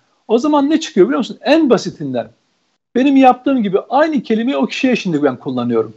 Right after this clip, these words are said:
Madem öyle, madem öyle, kullandığı kelimeyle hitap edeceğim bundan sonra. Kim ö-, e, ben ö-, za-, uzun zamandan beri öyle yapıyorum zaten. O adam bana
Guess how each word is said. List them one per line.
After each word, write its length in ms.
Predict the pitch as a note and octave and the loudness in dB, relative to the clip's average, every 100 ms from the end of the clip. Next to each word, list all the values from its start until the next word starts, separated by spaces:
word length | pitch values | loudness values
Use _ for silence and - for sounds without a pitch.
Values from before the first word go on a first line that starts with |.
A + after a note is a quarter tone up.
| _ | _
Madem 460 | D#4+ D#4+ D#4 B3 D#4 _ - | 4 6 4 0 -2 _ -2
öyle, 440 | C4+ A#3 F#3 - _ _ _ _ _ _ _ - | 2 4 2 -2 _ _ _ _ _ _ _ -2
madem 380 | D#3+ E3+ G3+ A3 | 0 0 0 0
öyle, 360 | A#3 A3 D4+ _ _ _ _ _ | 0 0 -6 _ _ _ _ _
kullandığı 600 | - A3+ A#3+ B3 A#3+ C#4 | -6 -4 0 0 0 -2
kelimeyle 480 | - G#3+ G#3+ B3+ A#3+ | 0 0 2 2 0
hitap 280 | F#3 F3 C#3 | 2 0 0
edeceğim 320 | C3 C3 B2 B2+ | -2 -6 -8 -6
bundan 180 | B2+ | -8
sonra. 420 | B2 C3+ A#2+ A#2+ - | -6 -4 -4 -6 -2
Kim 260 | - F4 | 2 2
ö-, 300 | C#4 A#3 D3+ | 2 -2 0
e, 220 | E3+ E3 E3+ | 0 0 0
ben 140 | F#3+ | 0
ö-, 140 | F#3+ | -2
za-, 260 | D3+ E3+ E3+ | 0 2 2
uzun 200 | F#3 A3+ | 2 2
zamandan 300 | F#3 D3+ F3 | 0 0 -2
beri 100 | D#4 | 2
öyle 120 | F4 | 2
yapıyorum 400 | D#4+ - F#3 D#3+ | 2 2 2 2
zaten. 400 | D3 C#3 A#3 D4 _ _ _ _ _ _ - | -2 -4 -4 -8 _ _ _ _ _ _ 2
O 140 | C#4+ | 4
adam 300 | C#4 A#3+ A3 | 4 2 -2
bana 340 | G#3 G3 F3 | -6 -6 -12